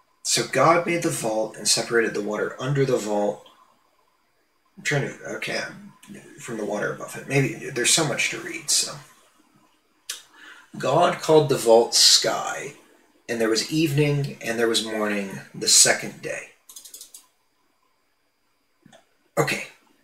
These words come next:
Third day, dry ground. I like the, I like these headers 'cause it's like, okay.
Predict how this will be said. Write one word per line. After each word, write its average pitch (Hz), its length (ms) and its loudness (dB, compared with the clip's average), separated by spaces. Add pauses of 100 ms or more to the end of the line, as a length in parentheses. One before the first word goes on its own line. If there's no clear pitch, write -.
(1600)
Third 156 420 6
day, 120 440 2 (100)
dry 110 320 6
ground. - 400 -6 (880)
I 113 80 6
like 143 260 6
the, 131 220 0
I 110 100 2
like 143 220 4
these - 220 -2
headers 107 420 0
'cause 107 200 -2
it's - 260 0
like, - 220 -10 (1900)
okay. - 320 -10